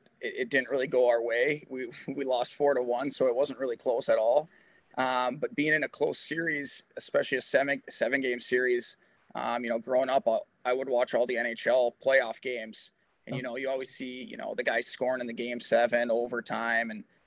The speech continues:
that stuff. But, um, you know, being in one of those series and actually playing in it, it's, it's way different than just watching it. That's for sure.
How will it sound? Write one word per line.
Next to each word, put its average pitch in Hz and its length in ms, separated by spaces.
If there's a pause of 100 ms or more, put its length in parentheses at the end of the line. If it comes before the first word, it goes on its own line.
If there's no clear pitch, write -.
(200)
that 120 220
stuff. 127 340 (100)
But, 120 220 (540)
um, 104 420
you 139 100
know, 117 140
being 139 380
in 143 560
one 151 120
of 147 60
those 143 180
series 143 380
and 123 80
actually 127 280
playing 131 360
in 139 100
it, 147 200
it's, - 320
it's - 180
way 143 240
different 131 360
than 120 120
just 127 140
watching 117 360
it. 101 80
That's 110 160
for - 120
sure. - 280